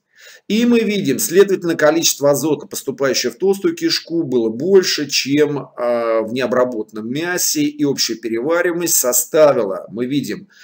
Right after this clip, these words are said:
обработанного мяса девяносто один, а необработанного девяносто четыре и один процент. Другими словами, необработанное мясо было более удобоваримым, чем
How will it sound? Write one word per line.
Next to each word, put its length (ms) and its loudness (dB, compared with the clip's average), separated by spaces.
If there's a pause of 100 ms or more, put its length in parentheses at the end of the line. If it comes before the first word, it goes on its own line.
(180)
обработанного 960 4
мяса 420 -4
девяносто 640 -6
один, 580 -4 (260)
а 160 -4
необработанного 960 -2
девяносто 580 -12
четыре 440 -4
и 300 -6
один 440 -6
процент. 640 -2 (440)
Другими 340 0
словами, 600 2
необработанное 800 -2
мясо 420 -2
было 300 0
более 600 2
удобоваримым, 1300 -2
чем 580 -4